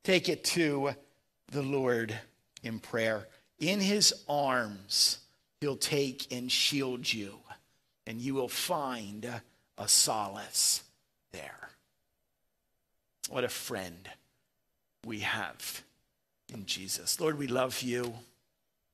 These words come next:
Thank you, Lord, for loving us, for displaying patience with us when we're just prickly and irritable. Thank you, Lord, for being the only one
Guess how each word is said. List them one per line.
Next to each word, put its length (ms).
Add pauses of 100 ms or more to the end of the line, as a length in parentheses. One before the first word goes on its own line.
(380)
Thank 300
you, 60
Lord, 240
for 160
loving 380
us, 520 (1080)
for 120
displaying 440
patience 600
with 240
us 500 (680)
when 120
we're 140
just 440
prickly 640
and 140 (220)
irritable. 680 (1600)
Thank 300
you, 80
Lord, 360
for 580 (680)
being 260
the 260
only 400
one 420